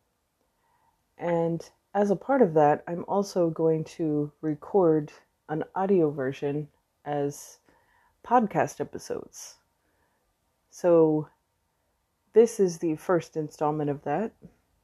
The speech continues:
and this is the post titled, "Small Steps to Great Healing." When I was in elementary school,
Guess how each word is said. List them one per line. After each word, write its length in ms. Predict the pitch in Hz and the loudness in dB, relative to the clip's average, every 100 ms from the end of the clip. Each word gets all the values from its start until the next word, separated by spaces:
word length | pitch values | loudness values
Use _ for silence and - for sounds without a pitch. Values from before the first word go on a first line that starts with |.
| _ _ _ - | _ _ _ -8
and 240 | 170 170 | -4 4
this 220 | 208 226 | 4 4
is 160 | 196 165 | 0 -4
the 80 | 170 | -8
post 560 | 175 170 170 - - - _ - | 2 2 2 -4 -20 -20 _ -6
titled, 560 | 185 170 160 160 160 - _ _ _ _ _ | 0 2 4 4 2 -2 _ _ _ _ _
"Small 480 | - - 175 180 180 | -18 -6 -2 0 -2
Steps 500 | - 165 156 - - | -2 2 2 0 -6
to 100 | 160 | -4
Great 300 | 156 156 - | -2 -2 -2
Healing." 460 | - 104 - - 147 _ _ _ _ _ _ _ _ _ _ _ _ _ _ _ _ _ _ _ _ _ _ _ _ _ _ _ _ - | -6 -6 -6 -12 -18 _ _ _ _ _ _ _ _ _ _ _ _ _ _ _ _ _ _ _ _ _ _ _ _ _ _ _ _ -2
When 140 | 202 | 4
I 100 | 233 | 6
was 220 | 277 269 | 6 4
in 80 | 208 | 2
elementary 560 | 196 180 175 220 - 156 | 2 2 2 0 -2 -6
school, 540 | - 151 143 196 202 | -6 -8 -6 -6 -10